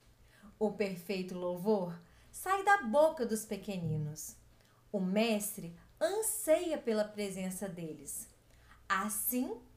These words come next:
como se agrada dos seus corações, limpos e verdadeiros.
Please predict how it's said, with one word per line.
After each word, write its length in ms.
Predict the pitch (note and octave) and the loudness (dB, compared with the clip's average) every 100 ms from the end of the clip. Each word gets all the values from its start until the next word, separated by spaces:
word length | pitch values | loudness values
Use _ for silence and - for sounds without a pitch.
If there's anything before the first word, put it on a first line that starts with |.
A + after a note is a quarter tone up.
| - | -4
como 260 | F#4 F#4 | -2 -2
se 140 | F#4+ G#4 | -2 -2
agrada 560 | A4+ E4 C4+ B3+ A3+ | -2 0 0 2 0
dos 140 | G#3+ A3 | -2 -2
seus 320 | B3 A#3+ A#3+ | -2 -2 -2
corações, 920 | B3+ B3 C4 C4 A#3 F#3 E3 E3 - - - - - | -4 -4 -2 -4 -4 -4 -4 -6 -10 -14 -20 -20 -8
limpos 680 | A3 A3+ E4+ C5 - A#4+ - - | -2 0 0 -4 0 0 0 -6
e 100 | D#4+ | -6
verdadeiros. 960 | C#4 D4 C#4+ B3+ F3 D#3 D3+ D#3 - | -2 -2 0 -2 -4 -8 -8 -10 -12